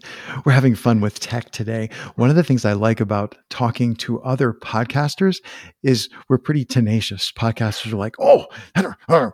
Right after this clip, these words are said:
we're gonna figure this out." <laughs> We're, like, ripping cables and trying to make it work. Um, so I, I always like that. And when I've talked to people who aren't podcasters, a lot of times the tech really throws them off. I mean, you know, even though we're having trouble, it's, we're just like, "Yeah, we'll figure this out."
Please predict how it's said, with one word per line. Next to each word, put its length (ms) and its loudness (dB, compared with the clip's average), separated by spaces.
we're 60 2
gonna 120 0
figure 160 -6
this 160 -2
out." 160 -4
<laughs> 300 -16
We're, 80 8
like, 160 0
ripping 240 0
cables 320 2
and 100 -2
trying 440 -2
to 20 6
make 160 6
it 80 0
work. 280 0
Um, 320 -2
so 160 4
I, 20 6
I 160 0
always 220 4
like 260 0
that. 200 -4
And 280 -2
when 160 0
I've 160 -2
talked 340 -4
to 280 -2
people 220 -6
who 240 -2
aren't 280 4
podcasters, 880 -4
a 40 -6
lot 180 4
of 40 0
times 280 0
the 100 -2
tech 280 -4
really 280 -2
throws 320 -4
them 160 -2
off. 260 -2
I 60 -4
mean, 320 -4
you 80 -4
know, 160 -6
even 160 -8
though 80 -4
we're 120 -6
having 240 -6
trouble, 380 -4
it's, 180 -8
we're 80 -2
just 220 -6
like, 180 -6
"Yeah, 220 -2
we'll 100 -4
figure 240 -8
this 160 -10
out." 200 -14